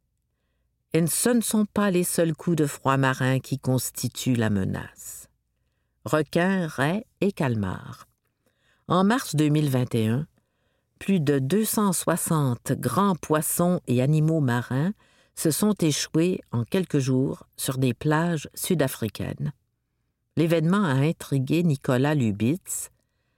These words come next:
spécialiste des requins de l'Université James Cook, en Australie. En avril deux mille vingt-quatre, dans la revue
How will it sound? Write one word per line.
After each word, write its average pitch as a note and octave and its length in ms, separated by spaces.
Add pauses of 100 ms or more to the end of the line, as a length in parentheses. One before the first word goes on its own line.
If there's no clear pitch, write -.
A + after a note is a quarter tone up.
(160)
spécialiste C#3+ 920
des A#2 240
requins D#3+ 500
de D3 140
l'Université B2 920
James C#3+ 280 (140)
Cook, - 440 (880)
en C3 200
Australie. G2+ 600 (1200)
En F3 180
avril G3 300
deux D#3 120
mille D3+ 220
vingt-quatre, C3 760 (540)
dans F3+ 120
la E3 120
revue E3+ 580